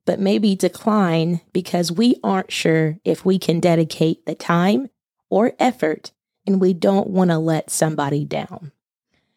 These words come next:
Maybe we are asked to serve or volunteer for something, but hesitate because we feel inadequate or unable to complete the task at hand. Maybe it's just me, but when someone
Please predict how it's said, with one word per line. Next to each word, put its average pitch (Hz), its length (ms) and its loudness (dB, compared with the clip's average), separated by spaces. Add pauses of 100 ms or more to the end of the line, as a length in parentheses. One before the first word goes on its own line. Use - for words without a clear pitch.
(160)
Maybe 202 380 2
we 196 200 2
are 180 140 0
asked 180 420 0
to 175 60 -2
serve 175 580 0
or 165 120 -2
volunteer 180 680 2
for 180 180 -2
something, 151 560 -2 (280)
but 160 180 -2
hesitate 165 840 -2 (200)
because 175 360 -2
we 214 180 2
feel 175 500 0 (100)
inadequate 180 840 0 (120)
or 175 180 0
unable 185 840 0 (220)
to 185 140 -2
complete 170 600 -4 (180)
the 160 100 -2
task 147 440 -10 (140)
at - 200 -10
hand. - 360 -2 (1200)
Maybe 247 300 4
it's 294 120 -2
just - 300 -2
me, 214 240 0 (320)
but 180 380 -2
when 190 200 -4
someone 220 680 2